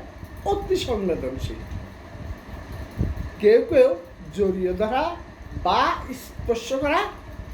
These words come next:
বেশি পছন্দ করে, কেউ আবার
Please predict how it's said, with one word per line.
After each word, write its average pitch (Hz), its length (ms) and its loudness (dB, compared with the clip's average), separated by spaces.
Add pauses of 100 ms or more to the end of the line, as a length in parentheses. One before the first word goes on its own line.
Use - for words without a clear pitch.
(140)
বেশি 339 360 4
পছন্দ 147 400 -2
করে, - 320 -10 (1700)
কেউ 269 260 8
আবার 285 320 2